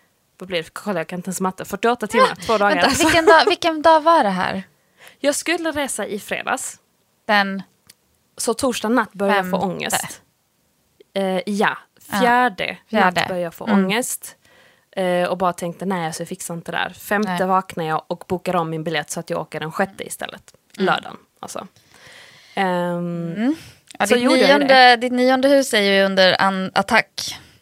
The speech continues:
Speaker 1: Well, I mildly said. Det känns som en megaattack. Men
Speaker 2: Ja.
Speaker 1: jag åkte ju. Jag är ju i Istanbul, så jag åkte hit.
Speaker 2: Mm.
Speaker 1: Ehm, men, eh,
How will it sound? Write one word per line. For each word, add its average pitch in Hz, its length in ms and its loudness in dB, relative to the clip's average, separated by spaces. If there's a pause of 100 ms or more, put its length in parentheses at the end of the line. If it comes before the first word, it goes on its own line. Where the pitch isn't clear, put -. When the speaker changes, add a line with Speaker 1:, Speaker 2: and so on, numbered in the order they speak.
(920)
Speaker 1:
Well, 233 360 0 (340)
I 208 240 0
mildly 202 600 2
said. 196 340 0 (280)
Det 226 80 0
känns 220 260 -2
som 208 100 -2
en 214 160 0
megaattack. 180 880 -4 (500)
Men 226 80 -2
Speaker 2:
Ja. 240 60 6
Speaker 1:
jag 247 240 4
åkte - 240 -4
ju. 185 220 0
Jag 214 180 2
är 226 120 2
ju 175 100 -2
i - 20 0
Istanbul, 165 420 -6
så 247 120 -4
jag 175 120 0
åkte 185 240 -4
hit. 185 420 -4
Speaker 2:
Mm. 226 260 -4 (180)
Speaker 1:
Ehm, 180 840 -2 (580)
men, 190 640 -2
eh, 180 280 -2